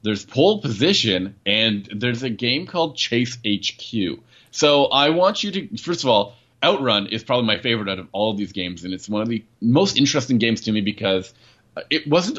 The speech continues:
always really a racing game. It was a driving game, uh, and I found that to be a really cool distinction, um, between Outrun and some other games at the time.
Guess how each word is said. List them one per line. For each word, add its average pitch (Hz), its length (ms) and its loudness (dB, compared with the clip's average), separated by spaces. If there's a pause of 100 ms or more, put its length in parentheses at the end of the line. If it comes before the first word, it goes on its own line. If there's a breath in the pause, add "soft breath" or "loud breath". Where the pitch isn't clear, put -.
always 151 400 4
really 131 240 2
a 98 100 -2
racing 104 480 -2
game. 156 400 2
It - 80 2
was 110 220 -4
a 107 140 2
driving 107 640 -2
game, 180 420 -2 (440 soft breath)
uh, 101 400 2
and 107 100 0
I 104 100 0
found 110 280 -2
that 104 200 0
to 101 40 -16
be 98 160 -6
a 95 60 -6
really 92 240 -6
cool 87 420 -8
distinction, 87 720 -8 (400)
um, 80 520 -4 (240)
between 95 400 -2
Outrun 92 300 2
and 87 100 -6
some 90 120 -6
other 80 340 -4 (100)
games 82 260 -4
at 73 60 -14
the - 80 -14
time. 78 380 -6